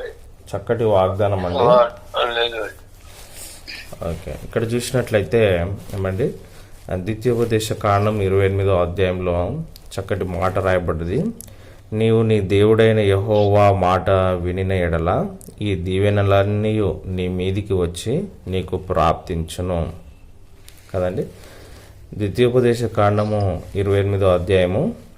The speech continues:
Speaker 1: ఏమండి, దీవెనల గురించి మరి రాయబడ్డది. మరియు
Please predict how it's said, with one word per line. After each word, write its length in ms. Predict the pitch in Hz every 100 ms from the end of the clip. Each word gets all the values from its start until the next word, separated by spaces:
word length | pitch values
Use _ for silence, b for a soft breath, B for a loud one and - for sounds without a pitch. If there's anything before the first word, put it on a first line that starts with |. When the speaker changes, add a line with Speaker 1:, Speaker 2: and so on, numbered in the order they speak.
| -
Speaker 1:
ఏమండి, 360 | 101 92 90 127 - B B B B -
దీవెనల 600 | 107 95 113 123 123 123
గురించి 800 | 120 113 104 101 - 104 98 95 95 - - - -
మరి 360 | 90 87 85
రాయబడ్డది. 800 | 78 87 85 87 90 87 101 247 - - - -
మరియు 560 | 101 104 117 110 98 139